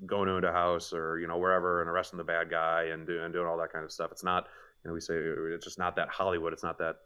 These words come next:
it's not that dramatic all the time. And instead, sometimes, like any other job, there's some really stressful parts. There's some kind of boring parts. There's some kind of administrative parts.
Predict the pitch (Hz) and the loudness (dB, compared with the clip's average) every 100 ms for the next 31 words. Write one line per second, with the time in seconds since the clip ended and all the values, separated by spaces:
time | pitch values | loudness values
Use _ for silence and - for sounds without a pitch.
0 | - - 85 85 80 - 82 82 87 87 | -20 -10 -6 -4 -6 -6 -6 -2 2 4
1 | 80 - 95 90 87 - 120 87 90 - | 2 0 2 2 0 4 6 6 0 -8
2 | - - - - 104 101 101 101 - 104 | -18 -20 -20 -2 4 6 6 2 4 4
3 | - 113 110 117 117 107 107 120 120 127 | 6 2 4 4 4 6 6 6 8 10
4 | 123 98 92 101 98 92 92 92 90 104 | 8 8 8 6 6 4 2 0 2 2
5 | - 120 98 - 76 - - - 82 - | 2 2 0 -4 -6 -8 -18 -12 -10 -6
6 | 92 87 92 101 92 113 113 92 82 78 | -6 -2 2 0 2 2 4 0 -2 -4
7 | - 82 82 87 87 92 95 95 110 113 | -8 -8 -8 -8 -6 -2 -2 -2 -2 -4
8 | - 82 80 - 76 - | -2 -4 -4 -4 -6 -8